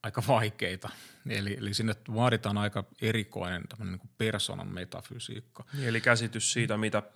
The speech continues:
Speaker 2: persoonat
Speaker 1: Niin,
Speaker 2: niin
Speaker 1: mi-,
Speaker 2: kun on ja
Speaker 1: joo.
Speaker 2: mistä ne koostuu.
Speaker 1: Joo, eli, eli, eli siinä yritetään sit selittää näitä tiettyjä roomalaiskirjan kohtia, jossa puhutaan siitä, että, että, että kuin-, kuinka,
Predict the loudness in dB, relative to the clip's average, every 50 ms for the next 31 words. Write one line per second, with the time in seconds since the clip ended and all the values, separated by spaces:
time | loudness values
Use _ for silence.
0 | 2 6 6 6 6 6 4 2 2 2 2 2 2 2 2 2 2 2 0 0
1 | 4 6 8 8 8 8 6 4 4 4 6 6 4 6 6 4 4 4 6 6
2 | 6 6 6 4 2 0 -2 -8 -10 -6 -4 -2 0 0 2 0 0 2 2 0
3 | 0 2 2 4 6 6 4 4 4 4 4 4 4 4 4 4 4 2 0 0
4 | -2 2 2 4 4 4 2 0 0 0 0 0 0 0 2 2 2 2 2 0
5 | 0 0 0 0 0 2 2 4 4 4 4 4 2 2 0 0 -2 -4 -2 -2
6 | -4 -4 -4 -4 -4 -4 -4 -6 -4 -4 -2 -2 0 0 -2 -2 -2 -2 -2 -2
7 | -2 -2 -4 -4 -4 -2 -2 -2 -2 -2 -4 -6 -8 -8 -8 -8 -10 _ -8 -8
8 | -8 -8 -8 -12 -14 -12 -8 -4 -4 -4 -4 -4 -2 -2 -2 -2 -2 -2 -6 -6